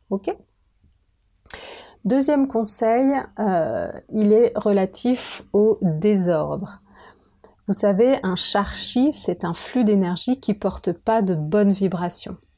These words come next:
Et donc, on veut l'éviter autant que possible. Dans une cuisine, ça va commencer par un rangement organisé, où, où vraiment on permet à chaque chose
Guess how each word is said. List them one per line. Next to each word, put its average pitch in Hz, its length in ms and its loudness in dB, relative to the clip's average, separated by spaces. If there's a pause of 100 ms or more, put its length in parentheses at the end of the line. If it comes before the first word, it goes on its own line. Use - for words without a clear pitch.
(180)
Et 196 80 0
donc, 208 280 0
on 190 100 2
veut 190 420 2
l'éviter 208 560 2
autant 208 280 0
que 190 60 -14
possible. 170 560 -8 (840)
Dans 214 180 4
une 247 220 2
cuisine, 185 560 0 (200)
ça 190 200 -2
va 175 100 0
commencer 202 560 4
par 185 220 -2
un 160 80 -4
rangement 180 640 0
organisé, 190 800 2 (340)
où, 170 220 -8
où 175 100 0
vraiment 226 720 0
on 175 140 -4
permet 208 580 0
à - 80 -6
chaque - 320 -4
chose 214 540 0